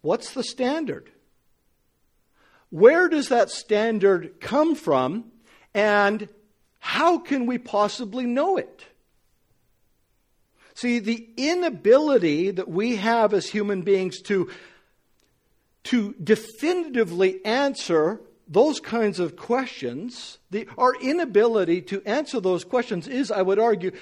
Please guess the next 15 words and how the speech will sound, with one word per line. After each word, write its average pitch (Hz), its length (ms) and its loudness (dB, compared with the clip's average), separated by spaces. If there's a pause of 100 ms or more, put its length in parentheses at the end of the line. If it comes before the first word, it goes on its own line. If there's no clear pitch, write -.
(180)
a, 202 320 4
a - 20 6
major 233 560 2
factor 214 880 -2 (840)
in 202 180 0
why 247 240 0
there's 233 320 -4
so 220 140 2
much 214 260 -2
confusion 185 720 -8
and 135 160 -8
conflict 180 640 -10
in 139 80 -8
the 139 80 -6
world. 147 400 -10